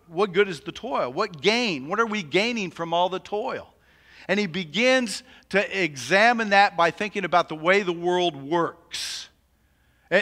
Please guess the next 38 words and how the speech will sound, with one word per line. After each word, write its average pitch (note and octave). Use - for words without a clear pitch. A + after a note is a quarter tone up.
in F#3
the F3+
next F3+
few F#3
verses. C#3+
Listen F#3+
carefully, D3
uh, E3+
because E3
the E3
existence E3
of D#3
everything E3
is C#3+
in D3+
cycles. -
And F3
he, F#3
he E3+
brings F3
that F3
out. D#3+
Listen F#3
carefully. D3+
He C#3
says, C#3+
"Gener-, A3+
uh, C3
generations A#3
come F#3+
and E3
generations G#3
go, D#3
but F#3
the G3+
earth C4
remains G3
forever. F3+